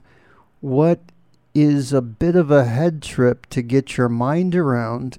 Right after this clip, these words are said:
is that this ultimate power actually is the purest version of yourself. So what does that mean?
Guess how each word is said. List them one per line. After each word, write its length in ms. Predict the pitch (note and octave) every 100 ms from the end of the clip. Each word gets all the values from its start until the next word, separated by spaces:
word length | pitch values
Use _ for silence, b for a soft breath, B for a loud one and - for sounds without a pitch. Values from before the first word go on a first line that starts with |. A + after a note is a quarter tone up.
| _
is 340 | C#3 C3+ A2
that 500 | A2+ C3+ C3 B2+ - b b b b _
this 380 | A#2+ B2+ D3+ - -
ultimate 580 | C#3 E3 - D3+ C3 -
power 680 | - C3+ D#3+ D#3+ B2 B2 - -
actually 880 | C3+ F3 - - C3 A#2 A2 A#2+ - _ _ _ _ _ _ _ _ -
is 480 | C#3 C#3+ C3+ C3 -
the 140 | C3
purest 560 | - - D3+ C#3+ C3+ -
version 760 | C#3+ C#3 C#3 C3 B2+ A#2+ A#2+ A#2 _ _ _ _ _
of 220 | C#3 C3
yourself. 880 | A#2 A#2 A2 - B2+ A2 - - - _ _ _ _ _ _ _ _ _ _ _ _
So 180 | - B2+
what 140 | C#3
does 160 | C#3 G#2+
that 240 | A#2+ A#2+
mean? 240 | A#2 A2